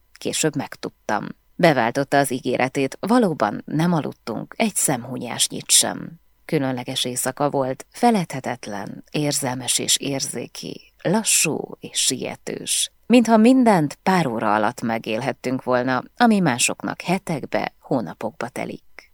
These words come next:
Nevetést, beszélgetést, szeretkezést, búcsút. A gépem hajnali hatkor indult, Wilson elvitt a reptérig, de nem jött be velem,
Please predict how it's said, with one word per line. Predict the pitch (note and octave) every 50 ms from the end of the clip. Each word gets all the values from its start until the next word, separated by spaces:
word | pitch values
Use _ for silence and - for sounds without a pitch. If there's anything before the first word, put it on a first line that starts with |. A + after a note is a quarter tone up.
| _ _
Nevetést, | - E3+ F#3+ F#3 F3+ E3 D#3 - C3+ A#2 - - - - - - - _ - -
beszélgetést, | - A2+ A#2 - - - A#2 A2+ A2 - - B2 - _ - - - - - - - - - - _ _
szeretkezést, | _ - - - B2 A2+ A#2 B2 C3 - - - C3 B2 - - D3+ D#3 D3+ - - - - - _ - _ _ _ _ _
búcsút. | _ G3+ A3 - - - - _ - - - - - _ _ _ - _ _ _ _ _ _ - _
A | _ - G3+ G#3
gépem | G3+ B3+ C#4 - - F#3 C#3+ B2 - - -
hajnali | F3+ G#3 A#3+ A3+ G#3 F3 D3+ C#3+
hatkor | C3 C3+ B2 - - - B2+ A#2+
indult, | - C3 C3 B2 A#2+ A#2 A2+ A#2 A#2 - - _ _
Wilson | A#3 B3+ B3 A3+ G#3+ G3+ F#3+
elvitt | - E3 D3 A2 F#2+ B2 B2+ -
a | -
reptérig, | - C#3+ C#3 C3 - _ C#3 B2+ B2 B2 B2+ B2+ - -
de | - - A3+ A3
nem | A3 A3 A3+ A3
jött | F#3 C#3+ B2+ -
be | A#2 A#2+ A#2+
velem, | A#2+ B2 A#2 A#2 G#2+ G#2 -